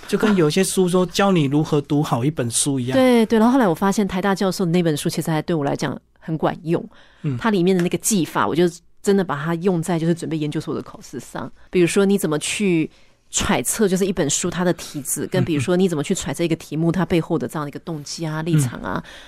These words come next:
Speaker 2: 那然后怎么样，你用最短的时间，你可以掌握一个理论的知识跟框架。
Speaker 1: 是。
Speaker 2: 那我觉得我大概是大三、大四的时候，我对于这件事情，我就开始产生了自己，自己的一个概念。那当，然后加上其实我性格本来就是比较好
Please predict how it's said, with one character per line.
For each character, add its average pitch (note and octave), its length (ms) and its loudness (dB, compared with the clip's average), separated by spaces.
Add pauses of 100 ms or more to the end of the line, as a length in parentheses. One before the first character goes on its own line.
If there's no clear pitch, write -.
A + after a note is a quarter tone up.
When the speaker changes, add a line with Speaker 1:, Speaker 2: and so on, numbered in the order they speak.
(100)
Speaker 2:
那 A3 100 2
然 G3+ 80 6
后 G3 60 6
怎 F#3+ 120 2
么 G#3+ 80 4
样， G3+ 140 4
你 E3+ 60 2
用 F3 140 2
最 A#3+ 120 2
短 F3 160 -2
的 C#3+ 80 -4
时 - 140 -8
间， F3+ 140 -6
你 D#3 100 -6
可 F#3 80 -8
以 F3+ 60 -4
掌 C#3+ 220 -8
握 E3+ 80 2
一 E3 40 2
个 E3 80 0
理 C#3+ 140 -4
论 E3+ 120 2
的 D#3+ 60 -2
知 E3 140 -4
识 D#3 140 -4
跟 D3+ 140 -4
框 D#3+ 300 -8
架。 - 240 -6
Speaker 1:
是。 C3+ 120 -10 (380)
Speaker 2:
那 A3 120 2
我 F#3+ 100 4
觉 F#3 100 0
得 G3+ 40 6
我 E3+ 140 4
大 G3+ 180 -2
概 F#3 160 2
是 F#3+ 120 0
大 G3 220 0
三、 F#3 240 -4
大 F#3 200 -2
四 F3 200 -6
的 D#3 100 -2
时 - 160 -8
候， E3+ 140 2
我 D3 140 -2
对 F3+ 160 2
于 D#3 100 4
这 F3 100 2
件 E3 140 2
事 F3 120 0
情， D#3 140 -2
我 A#2+ 60 -6
就 E3+ 100 -2
开 E3+ 140 -4
始 E3 100 -6
产 F3 160 -8
生 D#3 140 -8
了 D3 100 -6
自 E3+ 120 -8
己， D#3 140 -2
自 F3 160 -6
己 C3+ 120 -6
的 - 60 -6
一 - 40 -4
个 C#3 120 -6
概 D#3+ 220 -2
念。 D3+ 200 0 (460)
那 C#4 100 2
当， C#4 260 2 (360)
然 G3+ 120 -2
后 C#4+ 60 4
加 C#4+ 140 2
上 C#4+ 140 2
其 G3+ 100 0
实 F#3 80 2
我 D#3+ 100 2
性 G#3 260 0
格 E3 140 0
本 D3+ 220 -2
来 B2 160 -2
就 F#3+ 100 0
是 F#3 140 0
比 D#3 80 -2
较 D#3+ 140 0
好 - 360 -2